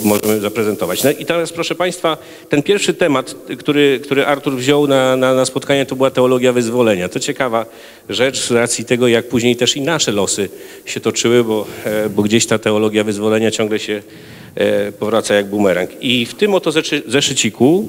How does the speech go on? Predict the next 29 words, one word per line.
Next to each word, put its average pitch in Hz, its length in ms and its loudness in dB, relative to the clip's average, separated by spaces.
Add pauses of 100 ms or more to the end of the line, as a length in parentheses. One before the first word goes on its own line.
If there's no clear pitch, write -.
(140)
który 123 220 2
właśnie 123 320 2
jest 113 220 2
najpierw 127 380 -2
jako 117 240 0
zeszycikiem 110 600 -2
czy 110 260 -4
dziennikiem, 120 640 -2 (480)
mm, 113 240 0
młodzieży, 127 680 2
młodzieżowego 120 540 0
ruchu 123 340 -4 (300)
oświaty 135 420 -2
i 117 60 -4
kultury 127 380 -4
niezależnej, 113 760 2 (880)
pojawia 151 460 2
się 120 180 -2
właśnie 135 720 -2 (420)
ten 143 160 2
oto, 127 260 -2 (140)
ten 135 160 -2
właśnie, 120 360 0
e, 113 140 0 (520)
macie 123 280 -4
to 117 60 -8
państwo 123 340 -2
na, 117 320 -2
na, 113 420 0